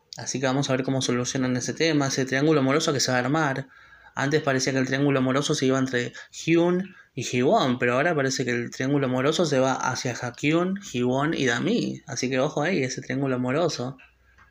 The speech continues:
La verdad que ese triángulo amoroso promete mucho, la verdad, y puede ser un triángulo amoroso interesante,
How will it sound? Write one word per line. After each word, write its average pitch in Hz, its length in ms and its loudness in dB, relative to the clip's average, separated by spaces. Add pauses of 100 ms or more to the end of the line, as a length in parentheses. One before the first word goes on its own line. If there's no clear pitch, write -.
(380)
La 127 80 -2
verdad 131 140 0
que 143 60 0
ese 143 120 0
triángulo 135 320 0
amoroso 143 380 0
promete 131 380 -2
mucho, 175 300 2
la 131 140 2
verdad, 143 480 0 (120)
y 131 180 -4
puede 139 200 0
ser 160 120 -2
un 143 340 0
triángulo 147 360 2
amoroso 139 340 -2
interesante, 131 840 0